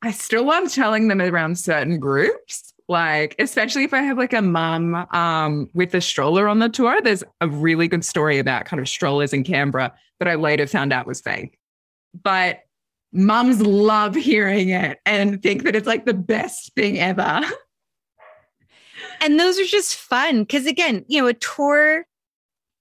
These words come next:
Speaker 2: should be entertainment. It needs to be factual. You should be learning something. There's education in there too, but it doesn't have to be at the cost of entertainment.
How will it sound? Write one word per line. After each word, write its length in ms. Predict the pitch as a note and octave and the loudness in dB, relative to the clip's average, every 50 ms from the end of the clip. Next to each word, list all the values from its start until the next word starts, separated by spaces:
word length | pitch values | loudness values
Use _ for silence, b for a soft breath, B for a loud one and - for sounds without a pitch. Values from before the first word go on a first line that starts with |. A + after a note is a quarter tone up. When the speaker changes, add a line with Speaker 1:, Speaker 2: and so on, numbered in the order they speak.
| _ _ _ _ _ _ _ - | _ _ _ _ _ _ _ -10
Speaker 2:
should 460 | - - - - - D#4+ D#4+ B3 A#3 A3 | -6 -4 -2 0 0 0 0 0 -2 -2
be 400 | B3+ C4 C4+ C4+ C4 C4 B3 - | 0 2 2 2 2 0 0 0
entertainment. 760 | A3+ A#3 A3+ B3 A#3 - - G#3 G3+ F#3 D#3+ C#3+ - - - _ _ _ b b b b b b b b b b b _ _ A#3+ | -2 -2 0 0 -2 -2 -2 -2 -2 -2 -4 -6 -8 -12 -16 _ _ _ b b b b b b b b b b b _ _ 0
It 140 | B3+ C#4 | 0 2
needs 220 | C4+ D4 D4 G3+ D4+ | 2 0 0 2 0
to 60 | D4+ | 0
be 40 | D4 | 2
factual. 380 | - C#4+ C4 - - - C#4 | 0 0 -2 -4 -2 0 2
You 140 | B3 A3+ A#3+ A3+ | 2 2 2 2
should 200 | - - A3 G#3 | 0 -2 -2 -2
be 140 | A#3+ A#3+ | -2 0
learning 280 | G#3+ G#3+ G#3+ G#3 G#3+ A3 | 0 2 2 2 0 0
something. 200 | - A3 G#3+ G#3+ | 0 2 2 2
There's 160 | G#3 G#3 - - | 2 0 -2 -4
education 600 | G#3+ G3 G3 G#3 - - G#3+ G3+ - - F#3+ F3+ | -4 -4 -4 -4 -4 -4 -4 -2 -2 -2 -2 0
in 120 | F3 F3 | 0 0
there 140 | F3 E3 E3 | 0 0 -2
too, 400 | E3 - - - - B3 A3 F#3+ | -2 -4 -4 -2 0 0 0 -2
but 260 | D#3 - - - - - - | -2 -2 -4 -4 -4 -4 -6
it 100 | G3 - | -4 -4
doesn't 220 | G#3 G3 A3+ G#3+ | -4 -4 -4 -4
have 360 | G#3 G#3+ G#3 G3+ - - - - | -4 -4 -4 -4 -6 -8 -8 -6
to 120 | - G3 | -4 -4
be 640 | E3 - F3+ E3+ F3 F3+ F3+ F3 E3+ E3+ E3+ E3 b b b b b b b b b b - | -4 -4 -4 -2 -2 0 0 0 0 0 -2 -4 b b b b b b b b b b -4
at 180 | F3+ G#3 G3+ - | -4 -4 -2 -2
the 80 | F#3+ | -4
cost 420 | - - - - G3+ G#3 G#3 - - | -4 -2 0 0 0 0 -2 -4 -4
of 80 | E3 | -2
entertainment. 880 | E3 E3 E3 D3+ E3 D#3 D3 - - D#3 D3+ D3+ E3 - - - - | -2 -2 -2 -2 -2 -4 -4 -4 -4 -4 -4 -4 -4 -8 -10 -12 -16